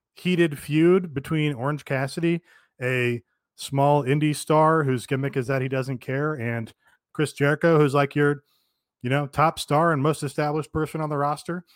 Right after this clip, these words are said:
Uh, and they did a really excellent job of building that feud appropriately. The first match was really good.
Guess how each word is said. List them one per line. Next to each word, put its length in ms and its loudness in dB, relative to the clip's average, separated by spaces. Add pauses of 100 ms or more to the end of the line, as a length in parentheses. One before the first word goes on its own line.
(380)
Uh, 240 0
and 80 -2
they 100 -2
did 180 2
a 60 2
really 340 0 (600)
excellent 380 0
job 360 4
of 320 -4 (500)
building 280 2
that 160 0
feud 180 4
appropriately. 580 0
The 120 -2
first 260 -4
match 260 -2
was 120 -4
really 200 0
good. 320 0